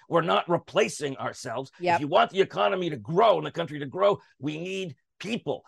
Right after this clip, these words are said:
Speaker 1: We, and so we bring in immigrants. They have kids. Um,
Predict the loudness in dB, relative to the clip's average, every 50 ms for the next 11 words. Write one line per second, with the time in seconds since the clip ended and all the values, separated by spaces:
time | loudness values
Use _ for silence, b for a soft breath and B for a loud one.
0 | b b -8 -8 -4 -2 -2 -2 -2 -2 -2 -2 -2 -2 -2 -4 -2 0 0 0
1 | 2 2 0 0 0 -2 -4 -6 -4 -4 -4 -2 -4 -4 -4 -6 -12 -18 _ _
2 | _ 0 2 2 4 4 4 4 4 4 2 -2 -6 -4 -4 -4 -4 -6 -10 -14
3 | -18 _ _ _ _ 0 2 4 4 2 0